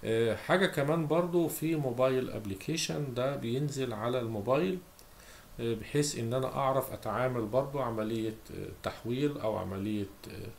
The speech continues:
شراء او اي عملية من خلال الموبايل، آه، application، وده بينزل من على موقع جوجل بلاي، في طبعًا سواء اذا كان للاندرويد او للايفون، فكل دي، آه،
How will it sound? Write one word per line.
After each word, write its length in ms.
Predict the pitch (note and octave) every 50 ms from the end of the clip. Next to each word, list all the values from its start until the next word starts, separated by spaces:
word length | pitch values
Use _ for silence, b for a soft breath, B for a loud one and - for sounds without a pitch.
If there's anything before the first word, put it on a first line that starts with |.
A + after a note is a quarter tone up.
| B B B B B B B
شراء 580 | - - - G2+ G2+ A2+ B2 C3 C3+ - -
او 240 | A2+ A2+ A2+ - -
اي 200 | A#2+ A#2+ A#2 A2+
عملية 600 | G2+ F#2+ F#2+ G2 F#2+ F#2 F#2+ A2+ B2+ D3 D#3 D3+ C3+
من 200 | A#2+ A#2 A#2 A#2
خلال 520 | - - A2 G2+ G#2+ A2+ A#2+ - - -
الموبايل، 600 | A2 G#2+ G#2 G2 F#2 G#2+ A2 A2 A2 G#2+ G2+ G2 F2+ D2+ E2
آه، 220 | F2+ F2 - G2
application، 760 | G2+ G#2 G#2 G2 G2 - - C#3+ E3 D#3+ - - E3+ E3 D3
وده 400 | B2+ A#2 A2+ G#2+ A#2 A#2+ B2+ B2 B B B B B B B -
بينزل 500 | - G#2+ G#2 G#2+ A#2+ B2+ A#2+ A2 G#2+ G2 F#2 G2+
من 180 | A2+ A#2 A#2
على 300 | A2 G#2 A2 A2 A2+ G#2
موقع 440 | G2+ A2 A2+ A#2 A2+ - A#2+ G#2+ G2
جوجل 600 | F#2 G#2 G#2+ A2 G#2 G#2 G2+ G2 F#2+ F2+ F2+ F2 F2 -
بلاي، 380 | F#2+ G#2 A#2+ C#3+ E3+ F3 D#3 -
في 220 | - - B2+ A#2
طبعًا 500 | - - A#2 A2+ A2 G#2+ G2+ G#2 G#2 G2 F#2 F#2+
سواء 300 | F2+ - - G#2+ A2 A2+
اذا 120 | G#2+ G2+ G2+ -
كان 120 | - A2 A2
للاندرويد 760 | G#2+ G#2 G2 - - F2 F#2+ F2+ F2 F#2 G2+ G#2 G#2+ G#2+ G#2+ G#2+ G2+ F#2
او 160 | F#2 F#2 F#2 F#2+
للايفون، 640 | F#2+ F2+ F2+ - - A#2+ C#3 C#3+ - - E3 E3+ E3 B B B B B B B B B
فكل 460 | - - B2+ A#2 - F3 G3 F#3 E3
دي، 420 | D3 D3+ D#3+ D#3+ D#3 - - A#2 A2
آه، 140 | G#2+ G#2+